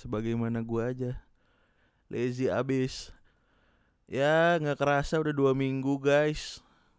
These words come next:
Gua di rumah bae, corona. Paling mentok keluar juga ke Alfa, ke Indomaret. Gitu. Eh, kayaknya openingnya nggak afdol ya kalau nggak kayak radio-radio gitu kan, berhubung siaran nih, mic-nya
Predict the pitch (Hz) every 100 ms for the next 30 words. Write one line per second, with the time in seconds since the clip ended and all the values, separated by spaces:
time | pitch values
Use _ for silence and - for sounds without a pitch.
0 | _ 135 131 127 127 123 120 117 117 117
1 | 120 123 127 120 - 120 120 117 117 120
2 | 123 - _ _ 117 117 117 117 113 120
3 | - 117 120 120 117 117 117 113 113 117
4 | - 127 131 - _ 120 117 117 120 117
5 | 120 127 - _ _ _ _ _ _ _
6 | _ _ _ _ _ 117 113 - - 123
7 | 131 120 143 131 - 120 127 147 131 107
8 | 107 131 131 139 113 110 113 104 107 107
9 | 107 - _ _ _ _ _ 113 113 110
10 | 113 110 110 113 110 107 110 117 131 131
11 | 127 113 113 107 110 113 107 110 127 135
12 | 131 107 - - - 107 117 143